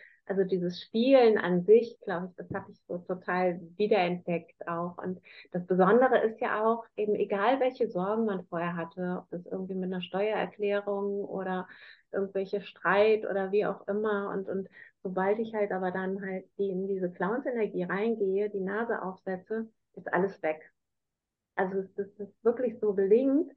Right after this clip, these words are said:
dass dann eben für diese Zeit alle alltäglichen Sorgen wirklich einfach weg sind. Und man spielt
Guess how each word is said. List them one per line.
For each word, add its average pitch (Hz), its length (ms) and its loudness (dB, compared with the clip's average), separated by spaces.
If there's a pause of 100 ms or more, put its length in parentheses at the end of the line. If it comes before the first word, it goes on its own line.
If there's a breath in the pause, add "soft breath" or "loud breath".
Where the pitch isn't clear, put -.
(340 soft breath)
dass 214 180 -12
dann 254 540 4
eben 233 580 0 (420)
für 226 80 -4
diese 247 420 -6
Zeit 240 520 0 (300)
alle 214 580 0
alltäglichen 220 800 -2
Sorgen 208 680 0 (600)
wirklich 247 360 0 (240)
einfach 208 300 -6 (240)
weg 214 240 2 (120)
sind. 170 380 -6 (800)
Und 196 460 -4 (580)
man 185 280 -2
spielt 285 760 -2